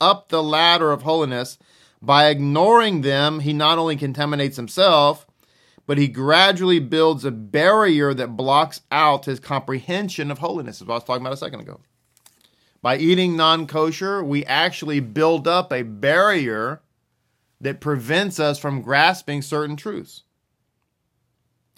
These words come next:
So it says, "Just as someone who is constantly exposed to loud music and harsh noise slowly and, uh,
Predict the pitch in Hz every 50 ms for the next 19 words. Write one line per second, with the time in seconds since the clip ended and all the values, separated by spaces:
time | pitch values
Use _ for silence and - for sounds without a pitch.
0 | _ _ _ _ _ _ _ _ _ _ _ _ _ _ _ - - 139 135 131
1 | - 185 190 208 190 170 156 - - - _ _ _ _ _ _ _ _ _ _
2 | _ _ _ _ _ _ _ _ _ _ _ _ _ _ 113 104 101 123 160 170
3 | 185 190 185 - 175 165 147 - - - 175 185 180 185 185 185 185 180 165 156
4 | 160 156 160 156 143 - - - 147 143 151 151 147 156 151 151 151 147 147 -
5 | 131 123 - - - - 143 143 147 147 143 - - 131 123 127 123 120 117 113
6 | 123 135 147 170 185 180 165 143 156 156 147 147 143 127 120 117 104 127 127 127
7 | 123 - - 139 147 165 180 175 165 151 147 135 135 - - - - 143 151 160
8 | 175 185 190 190 190 185 185 185 180 175 165 147 - - _ _ _ _ _ _
9 | _ _ _ _ _ _ - 127 131 131 131 131 127 120 - - - _ - 120
10 | 120 117 113 110 107 107